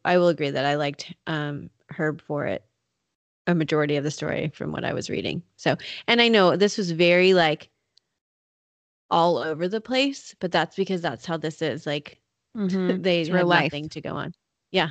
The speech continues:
Speaker 1: it's real life, and they literally just couldn't pin anything down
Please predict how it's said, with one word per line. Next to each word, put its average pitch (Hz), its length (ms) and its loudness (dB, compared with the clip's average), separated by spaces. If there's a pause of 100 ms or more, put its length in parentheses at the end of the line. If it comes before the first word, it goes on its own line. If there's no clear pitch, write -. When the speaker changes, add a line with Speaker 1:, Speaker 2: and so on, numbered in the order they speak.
(160)
Speaker 1:
it's 185 200 -6
real 160 160 -2
life, 147 380 -2
and 156 160 -6
they 151 240 -4
literally 151 440 -4
just 156 200 -12
couldn't 147 340 -6 (800)
pin 170 180 -2
anything 151 400 -2
down 143 340 -2